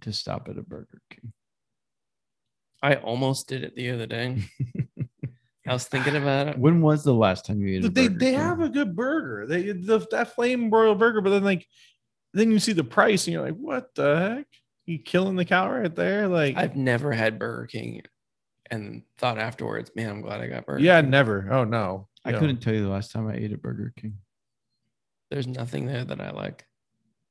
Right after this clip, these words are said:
Speaker 1: At
Speaker 3: No.
Speaker 1: least eight years, I would say, that I ate at Burger King.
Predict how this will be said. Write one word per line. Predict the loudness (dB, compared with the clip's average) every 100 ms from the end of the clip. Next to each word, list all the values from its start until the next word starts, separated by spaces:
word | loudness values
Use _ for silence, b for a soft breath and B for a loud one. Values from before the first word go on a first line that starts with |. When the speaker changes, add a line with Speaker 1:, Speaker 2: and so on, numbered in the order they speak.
| _ _ -10
Speaker 1:
At | -4
Speaker 3:
No. | 2
Speaker 1:
least | 2 0 -6 -4
eight | -4 -4
years, | -6 -6 -4 -6 -10 -14 -14
I | -12
would | -12 -10
say, | -8 -6 -6
that | -8
I | -8
ate | -8 -10
at | -12
Burger | -12 -12 -12 -16
King. | -20